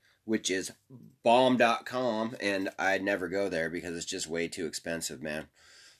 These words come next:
I'd just <laughs> rather eat at home and spend nine dollars for a chicken sandwich. It's good, but it ain't that good. But I'll eat it if Randy's buying. But that day, I did not, because he handed me my bag of food, and I look in, and what's in there?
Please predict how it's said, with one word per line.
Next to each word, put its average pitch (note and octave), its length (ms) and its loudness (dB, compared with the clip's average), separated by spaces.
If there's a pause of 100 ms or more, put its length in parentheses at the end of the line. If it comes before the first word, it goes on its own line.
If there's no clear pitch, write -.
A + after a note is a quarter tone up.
I'd E2 120 -8
just - 240 -8
<laughs> - 20 -16
rather E2+ 340 2
eat D#3 180 6
at - 120 0
home A2+ 260 2
and F#2+ 80 -4
spend F#2+ 300 -4
nine F2+ 300 0
dollars F2 360 0
for F2+ 160 -4
a D#2+ 80 -4
chicken E2+ 320 -6
sandwich. E2+ 540 -6
It's F2+ 220 -4
good, G#2+ 580 6
but F#2+ 220 -4
it A2 120 2
ain't A2 220 4
that G2 240 2
good. C#2 260 -6 (360)
But B2+ 100 4
I'll E3 180 8
eat D#3 140 6
it A2+ 80 2
if G2+ 160 -2
Randy's G#2+ 320 0
buying. D#2 420 -4 (680)
But F#2+ 120 -6
that F#3+ 200 8
day, F#3 380 6
I G2+ 100 2
did G2+ 240 0
not, F#2+ 380 0
because F#2+ 220 -8
he B2+ 180 -2
handed F3 160 6
me D3+ 80 2
my C#3 100 2
bag A#2+ 300 4
of A2 80 -12
food, C#3+ 260 4
and C3 40 2
I B2+ 40 2
look C#3+ 300 2
in, C#3+ 280 4
and A#2 280 2
what's B2+ 260 2
in B2+ 180 2
there? B2+ 460 2